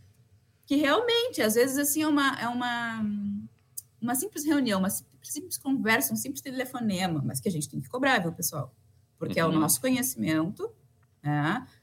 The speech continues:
Speaker 1: Não é assim, que a gente, né, as pessoas confundem, "Ai, me dá uma dica", né?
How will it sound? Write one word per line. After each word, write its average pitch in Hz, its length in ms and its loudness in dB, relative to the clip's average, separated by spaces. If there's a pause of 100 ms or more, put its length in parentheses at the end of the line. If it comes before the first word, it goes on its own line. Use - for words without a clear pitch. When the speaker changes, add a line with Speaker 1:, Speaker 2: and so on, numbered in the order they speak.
Speaker 1:
Não 160 140 2
é 170 120 4
assim, 214 240 0
que 190 80 0
a 160 120 2
gente, 175 240 -4
né, 175 100 4
as 220 80 2
pessoas 220 260 -2
confundem, 254 460 -4 (480)
"Ai, 240 180 2 (360)
me 233 100 0
dá 254 80 8
uma 254 200 4
dica", 233 760 0 (260)
né? 190 720 2